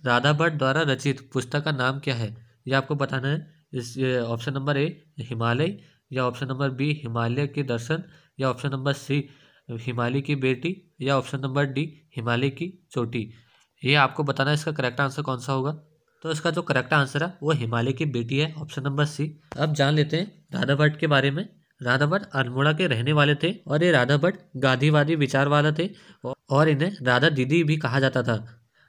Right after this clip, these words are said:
अब अगला क्वेश्चन है, ये जीके का है क्वेश्चन, किदम्बी श्रीकांत का संबंध किस खेल से है? तो इसका करेक्ट आंसर आपको बताना है, बैडमिंटन, क्रिकेट, फुटबॉल या हॉकी। ये आपको बताना है इसका करेक्ट आंसर।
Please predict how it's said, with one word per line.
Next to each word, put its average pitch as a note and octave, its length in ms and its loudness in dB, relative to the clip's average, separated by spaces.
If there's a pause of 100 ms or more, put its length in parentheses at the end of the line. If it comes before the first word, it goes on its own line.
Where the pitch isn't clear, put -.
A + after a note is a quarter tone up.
(160)
अब D3+ 100 2
अगला D3 220 4
क्वेश्चन D#3 280 0
है, - 200 -6
ये D#3 100 2
जीके B2+ 360 -2
का E3 100 0
है D3+ 180 0 (140)
क्वेश्चन, D3 300 -2 (340)
किदम्बी C3+ 360 -2
श्रीकांत C3+ 540 -2
का D#3+ 160 -2
संबंध C#3+ 460 -4
किस D#3 220 -2
खेल C#3+ 220 0
से C3+ 120 -4
है? A#2+ 320 -4 (200)
तो D3+ 60 -2
इसका D3+ 180 -2
करेक्ट C#3 300 0
आंसर C#3+ 260 0
आपको D3+ 180 -4
बताना C#3 280 -2
है, - 340 -6
बैडमिंटन, C3 640 -2 (320)
क्रिकेट, C3 600 -2 (180)
फुटबॉल C3 460 -2 (200)
या C3 100 0
हॉकी। A#2 540 -6 (240)
ये C3 60 -2
आपको C#3 260 2
बताना C3+ 260 0
है D3+ 60 2
इसका D3+ 160 -4
करेक्ट C3+ 280 -2
आंसर। D3 320 -2